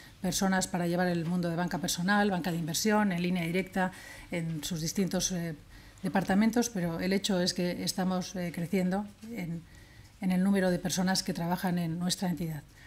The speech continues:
Bankinter, después de cincuenta años de existencia, que vamos a hacer el año que viene, que vamos a cumplir nuestro cincuenta aniversario, pues, eh,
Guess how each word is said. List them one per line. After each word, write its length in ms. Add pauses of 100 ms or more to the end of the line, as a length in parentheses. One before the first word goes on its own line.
(600)
Bankinter, 420
después 320
de 160
cincuenta 480
años 320
de 160
existencia, 500
que 60
vamos 160
a 60
hacer 120
el 60
año 160
que 80
viene, 220
que 60
vamos 160
a 40
cumplir 240
nuestro 280
cincuenta 380
aniversario, 520 (760)
pues, 220
eh, 160